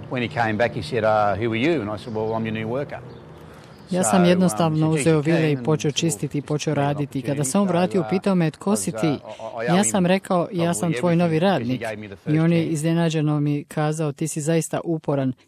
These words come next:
Speaker 2: Ja sam mu rekao da mi je potrebna šansa i sada mogu reći da mu vjerojatno sve dugujem zbog toga što mi je dao prvu mogućnost.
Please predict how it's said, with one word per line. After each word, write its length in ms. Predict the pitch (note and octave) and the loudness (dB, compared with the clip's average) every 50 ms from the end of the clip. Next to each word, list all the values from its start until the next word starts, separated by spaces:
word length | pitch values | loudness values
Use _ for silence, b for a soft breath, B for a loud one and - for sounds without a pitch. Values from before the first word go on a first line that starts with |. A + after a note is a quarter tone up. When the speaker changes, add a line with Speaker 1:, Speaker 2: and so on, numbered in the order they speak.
| b - | b -2
Speaker 2:
Ja 160 | D3 D#3 D#3+ | 0 0 0
sam 180 | D#3 - D#3+ D3+ | 0 0 0 2
mu 100 | D3 D3 | 2 2
rekao 300 | D#3 D#3+ - - D#3+ D3 | 0 0 -2 -2 -2 0
da 100 | D3 C#3+ | 0 0
mi 80 | D3 | 0
je 80 | C#3+ C#3+ | 0 0
potrebna 440 | - E3 D#3+ - D#3+ C#3+ C#3 C#3+ C3+ | 0 -2 -2 -2 -2 -2 0 0 2
šansa 560 | - - E3 D3+ C#3+ C3+ - - - C3+ C3 - | 2 2 2 2 0 0 -2 -4 -6 -6 -6 -6
i 100 | - E3 | -6 -6
sada 280 | - - F3 F3 F3 D#3+ | -4 -2 -2 0 2 2
mogu 260 | E3 E3 D#3+ D#3+ D#3+ | 2 2 2 2 2
reći 260 | D#3+ E3 D#3+ - E3+ | 2 2 0 0 -2
da 160 | D3 D3 C#3+ | -2 0 0
mu 260 | C#3 C#3 C#3 C#3 C3+ - | 2 2 2 0 0 -2
vjerojatno 520 | E3 D3+ D3 C#3+ D3+ D#3+ E3 - - D#3 C#3 | -2 -4 -2 -2 0 -2 -2 -2 -2 -2 -2
sve 180 | - - F3+ | -2 -2 -2
dugujem 460 | E3 D3 D3 D#3 D#3+ E3 D3+ D3 D3 | 0 0 -2 0 2 2 2 2 2
zbog 260 | C#3+ C3 C3+ C#3+ C3 - | 0 -2 -4 -6 -6 -2
toga 240 | - E3+ D#3+ E3 | -2 -2 0 0
što 180 | D3+ - - D3 | -2 -2 -2 -2
mi 100 | C3+ C3+ | 0 0
je 80 | B2+ B2+ | 0 0
dao 240 | B2+ D3 D3+ C#3+ | 0 -2 -2 -2
prvu 320 | C#3 - - D#3 D3 D3 C3+ | -4 -2 -4 -2 -2 -2 -2
mogućnost. 800 | B2 B2+ B2+ B2 C3+ C#3 - - C#3 C3 B2+ - - - - | -2 -4 -4 -4 -4 -6 -6 -4 -6 -6 -6 -6 -10 -18 -20